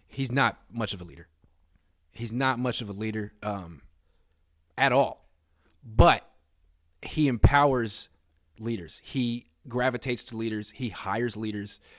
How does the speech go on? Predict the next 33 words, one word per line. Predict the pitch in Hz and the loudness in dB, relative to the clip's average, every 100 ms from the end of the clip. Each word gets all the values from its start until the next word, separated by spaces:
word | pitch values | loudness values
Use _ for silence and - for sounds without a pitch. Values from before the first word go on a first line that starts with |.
| - | -20
He | - 139 | -6 -4
has | 127 113 110 107 - _ _ | -2 -4 -4 -6 -8 _ _
a | - | -8
terrific | - 117 95 98 135 - 131 | -2 0 -2 2 2 2 -4
defensive | 117 - 110 - 101 | -6 -4 -6 -6 -6
coordinator | 120 110 101 104 98 101 _ - - | -4 -4 -4 -6 -6 -10 _ -20 -8
who | - 123 113 107 | -4 -2 -2 -6
was | - 110 98 | -4 -6 2
a | |
player | - 120 113 | 2 2 -2
and | 107 | -4
is | 98 | -6
a | |
natural | 101 101 107 | -8 -6 -8
leader. | 98 101 98 - | -8 -10 -10 -12
Saleh | - 123 110 104 | -4 -2 0 -4
before | 101 113 107 | -8 -6 -4
him | |
was | 104 | -4
a | 101 | -6
natural | 104 104 - | -6 -6 -8
leader. | 101 104 98 - - - _ | -10 -8 -10 -14 -20 -20 _
Uh, | 98 104 98 | -8 -6 -6
he | - 139 131 | -8 -4 -4
lets | 117 123 117 - - _ _ _ _ _ - | 0 -2 -2 -6 -10 _ _ _ _ _ -10
his | - 123 | -4 0
own | 123 117 | 0 6
players | - 117 117 110 | 4 4 -2 -4
have | 120 | -4
a | 110 | -6
big | 90 110 104 | -6 -6 -6
say, | - 104 107 | -4 -4 -6
like | 92 90 | -10 -16